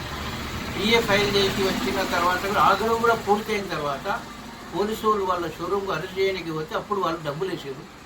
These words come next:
డబ్బులు వేసి ఇక నాకు ఊరికే ఫోన్లు చేస్తున్నారు నిన్నటి ఆదివారం నుంచి,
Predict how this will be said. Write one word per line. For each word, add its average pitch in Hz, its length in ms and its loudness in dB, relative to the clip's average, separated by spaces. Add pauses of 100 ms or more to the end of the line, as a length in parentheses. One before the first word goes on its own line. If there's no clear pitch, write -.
(240)
డబ్బులు 196 280 2
వేసి 196 160 -2
ఇక 240 80 -8
నాకు 226 460 -4
ఊరికే 190 380 -4
ఫోన్లు 220 260 0
చేస్తున్నారు 151 520 -6
నిన్నటి 151 400 -4
ఆదివారం 147 400 -2
నుంచి, 131 260 -12